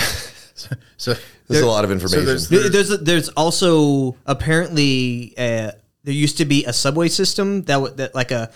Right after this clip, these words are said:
Speaker 3: abandoned subway system a-, in Washington, D C.
Speaker 2: That's what I'm talking about, yeah.
Speaker 3: Yeah. So,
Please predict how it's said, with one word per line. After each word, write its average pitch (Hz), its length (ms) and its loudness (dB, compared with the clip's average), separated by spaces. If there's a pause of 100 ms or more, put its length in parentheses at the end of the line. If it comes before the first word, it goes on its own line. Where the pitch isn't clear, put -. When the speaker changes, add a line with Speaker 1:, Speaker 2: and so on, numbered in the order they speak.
(160)
Speaker 3:
abandoned 131 500 0
subway 131 300 2
system 113 420 -4
a-, 113 320 -6
in 120 240 0
Washington, 117 460 0
D 117 140 -2
C. 131 120 0
Speaker 2:
That's 131 140 2
what 139 80 4
I'm 113 80 0
talking 92 220 0
about, 76 160 -6
yeah. 87 120 0
Speaker 3:
Yeah. 127 320 2 (520)
So, 127 520 2